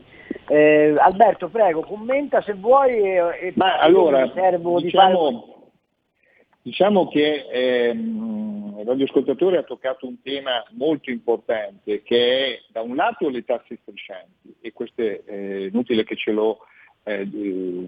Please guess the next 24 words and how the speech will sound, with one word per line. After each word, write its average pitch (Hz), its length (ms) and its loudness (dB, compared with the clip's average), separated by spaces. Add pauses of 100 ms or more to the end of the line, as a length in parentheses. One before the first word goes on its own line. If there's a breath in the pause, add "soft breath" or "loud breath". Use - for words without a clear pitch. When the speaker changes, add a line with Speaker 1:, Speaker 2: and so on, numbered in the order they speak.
(120)
Speaker 2:
nascondiamo, 110 1160 -2
per, 127 440 -4 (500 soft breath)
eh, 104 380 -4
i 107 100 -4
soldi 127 520 -2
del 120 580 -2
Piano 123 300 -4
Nazionale 117 440 -4
di 123 60 -2
Ripresa 120 360 -4
e 113 40 -4
Resilienza, 120 880 -4 (280 loud breath)
una 117 240 -8
parte 165 340 -4
sono 127 180 -8
a 117 40 -12
fondo 120 260 -4
perduto, 107 560 -6
una 101 160 -8
parte 143 300 -4
sono 117 220 -8
debiti 120 380 -4
da 110 100 -2
restituire, 131 720 -4